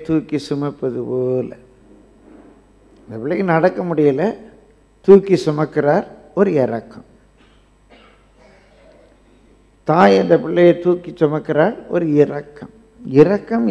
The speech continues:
என்பது, நீங்க புரிந்து கொள்ளுங்க, தேவையை அறிந்து அவர்களுக்கு செய்கிற உதவி. நம்ம உதவி செய்யாம அவங்களால முடியாது. இந்த பெற்றோரை கவனிக்கிறதை பற்றி இயேசு சொல்லுவாரு.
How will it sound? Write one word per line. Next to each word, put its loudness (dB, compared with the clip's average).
என்பது, -6
நீங்க -8
புரிந்து -4
கொள்ளுங்க, -4
தேவையை 4
அறிந்து -4
அவர்களுக்கு -2
செய்கிற -4
உதவி. -16
நம்ம 0
உதவி 2
செய்யாம -2
அவங்களால -4
முடியாது. -12
இந்த -6
பெற்றோரை 0
கவனிக்கிறதை -6
பற்றி -10
இயேசு -6
சொல்லுவாரு. -8